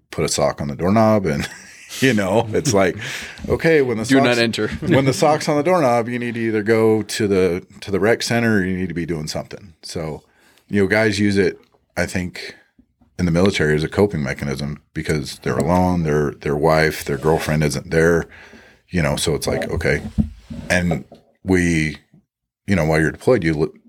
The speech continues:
Speaker 1: you legitimize it. It's a, it's okay. It's okay. You know, but it's not. It's, it's, you're looking for something that
Speaker 2: Mm-hmm.
Speaker 1: you're not getting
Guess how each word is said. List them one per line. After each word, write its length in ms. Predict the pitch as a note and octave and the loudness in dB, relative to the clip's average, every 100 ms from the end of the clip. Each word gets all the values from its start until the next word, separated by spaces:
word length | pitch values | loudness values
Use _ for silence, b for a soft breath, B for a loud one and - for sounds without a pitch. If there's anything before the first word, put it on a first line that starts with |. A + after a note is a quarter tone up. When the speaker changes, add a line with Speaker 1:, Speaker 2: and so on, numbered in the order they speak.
| - - | -14 -4
Speaker 1:
you 160 | E2+ | -2
legitimize 580 | D2+ D2 A2+ F2 C2+ C#2 | -2 0 0 0 -2 -6
it. 100 | - - | -10 -12
It's 200 | C2+ - | -8 -4
a, 140 | D2 - - | -4 -4 -8
it's 140 | E2 | -2
okay. 400 | G2+ - B2+ - - | 0 2 -2 -2 -18
It's 180 | - - | -10 -4
okay. 300 | E2+ F#2+ - - B B B B B | -2 -2 -4 -12 B B B B B
You 100 | F2 | -2
know, 260 | D2+ C#2 - _ - | 0 -2 -8 _ -2
but 120 | F2+ | 2
it's 200 | E2 - | 2 2
not. 260 | F2+ D#2 C#2+ | 4 4 2
It's, 360 | D#2+ - - - | -2 -4 -10 -12
it's, 580 | - D#2+ - - - - - | -6 -6 -4 -8 -8 -12 -10
you're 260 | D#2+ D#2+ E2 | -2 0 2
looking 320 | G2 G2 D#2+ | 2 2 0
for 160 | E2+ | 0
something 560 | - E2 D#2 E2 D#2 C#2+ | 0 0 -2 -2 -2 -2
that 180 | D2 D2 | -2 0
Speaker 2:
Mm-hmm. 80 | F#2+ | 0
Speaker 1:
you're 80 | E2 | 2
not 240 | D#2 C#2+ | 0 0
getting 460 | F#2+ F#2+ D#2+ D2+ | 0 2 2 0